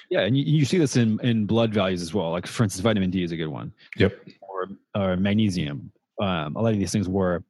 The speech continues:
Speaker 1: if you're over twenty-four nanograms per deciliter of vitamin D, you're technically are fine on a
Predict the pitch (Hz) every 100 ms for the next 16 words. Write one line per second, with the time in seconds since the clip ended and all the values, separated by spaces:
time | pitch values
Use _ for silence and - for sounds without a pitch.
0 | - 120 123 120 117 113 120 110 113 110
1 | 101 98 98 95 92 98 95 107 95 90
2 | 101 92 98 90 87 82 101 87 82 98
3 | 95 92 87 85 - _ - 90 - 104
4 | 98 82 90 101 98